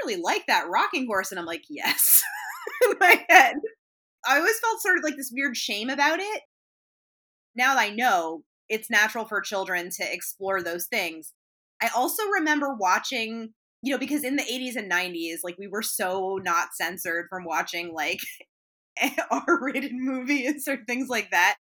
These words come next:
So I remember seeing a lot of sex scenes and being like, "Wow, is, like, is that how you're supposed to have sex?" Like,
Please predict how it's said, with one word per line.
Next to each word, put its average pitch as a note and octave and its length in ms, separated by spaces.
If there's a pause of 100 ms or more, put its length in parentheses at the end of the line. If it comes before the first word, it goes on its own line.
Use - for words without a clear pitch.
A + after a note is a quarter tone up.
(140)
So - 140
I A3+ 40
remember B3+ 480
seeing C4 260
a A3+ 40
lot G#3 160
of G3 80
sex - 340
scenes E4 520 (460)
and A#3 120
being A3+ 200
like, G#3 260
"Wow, A#3 320
is, F3+ 140
like, F3+ 180
is F#3+ 140
that G3 300 (160)
how G3 80
you're G3+ 160
supposed F#3+ 420
to G3+ 40
have E3 160
sex?" - 540
Like, D#3 260